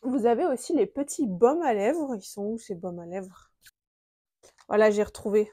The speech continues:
Vous avez des petits baumes à lèvres comme ça. Vous avez à la pêche, à la framboise. Sur la framboise aussi, je l'ai et j'adore l'odeur. Ils sont très, très bien.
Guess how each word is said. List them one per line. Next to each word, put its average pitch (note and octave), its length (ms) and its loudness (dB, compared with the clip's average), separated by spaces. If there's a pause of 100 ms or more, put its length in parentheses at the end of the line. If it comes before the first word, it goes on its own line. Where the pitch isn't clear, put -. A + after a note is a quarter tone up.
Vous G#3 120 -4
avez A3 200 2
des A3 140 0
petits B3+ 500 -4 (100)
baumes A#3 340 0
à B3 60 2
lèvres A#3+ 260 2
comme A#3+ 240 0
ça. A#3 320 -10 (400)
Vous G3+ 120 -2
avez G3+ 160 4
à G3+ 40 4
la G3 140 -2
pêche, C4 340 2
à A3 40 -4
la F#3+ 100 -4
framboise. G#3+ 580 -2
Sur - 180 -6
la G3 80 -2
framboise G#3 460 -4
aussi, G#3 220 -8
je G3+ 120 -4
l'ai G#3 400 -2
et F#3 220 -6 (400)
j'adore G3 340 -4
l'odeur. F#3+ 460 -2 (320)
Ils - 80 -10
sont G3+ 180 -10
très, - 240 -2
très F#4+ 220 -4
bien. G#3 360 -2